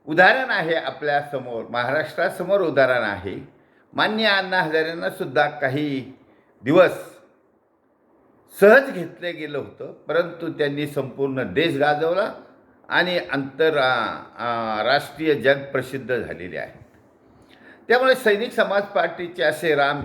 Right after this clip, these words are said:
इंगळे टाईप अनेक प्रति अण्णा हजारे आहेत,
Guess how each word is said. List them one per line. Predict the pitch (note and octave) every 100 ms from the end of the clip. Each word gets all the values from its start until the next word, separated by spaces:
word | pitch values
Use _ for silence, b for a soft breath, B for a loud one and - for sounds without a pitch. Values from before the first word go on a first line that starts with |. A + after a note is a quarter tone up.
| -
इंगळे | C3+ D#3 G#3 G3+
टाईप | B2+ - - - _ _ _ _ _ _ _ _ _ _ _ _ _ _ _ - - _ _ _ _ _ _ _ _ _ _ -
अनेक | D#3 A3+ D#4 - -
प्रति | B3+ B3 A#3+
अण्णा | A3+ F#3+ F3+
हजारे | D#3 A#2+ B2 A2+
आहेत, | F#2 E2+